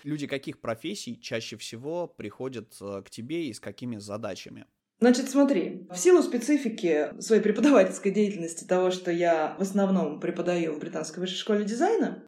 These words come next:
Speaker 2: большая часть моих студентов, они дизайнеры. Вот, но также я люблю заниматься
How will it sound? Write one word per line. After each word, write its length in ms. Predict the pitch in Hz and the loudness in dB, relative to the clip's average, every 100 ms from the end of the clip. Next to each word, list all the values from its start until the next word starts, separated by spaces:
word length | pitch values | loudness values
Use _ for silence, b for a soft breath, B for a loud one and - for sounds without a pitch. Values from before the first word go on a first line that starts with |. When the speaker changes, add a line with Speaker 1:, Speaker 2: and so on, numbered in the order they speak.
| - | 2
Speaker 2:
большая 380 | 247 320 226 | 4 6 4
часть 540 | 190 214 202 - - - | 4 4 2 0 -10 -6
моих 260 | 185 185 | -2 -2
студентов, 540 | - 214 330 466 233 180 | -4 -2 0 0 -2 0
они 200 | 208 359 | 0 2
дизайнеры. 720 | 226 190 156 131 - - - _ | 2 0 0 -2 -6 -10 -14 _
Вот, 260 | 208 196 185 | 4 6 4
но 80 | 190 | 4
также 300 | 403 330 233 | 4 6 6
я 80 | |
люблю 240 | 220 196 254 | 4 4 2
заниматься 760 | 220 190 185 214 - 170 165 | 2 2 2 2 0 -4 -4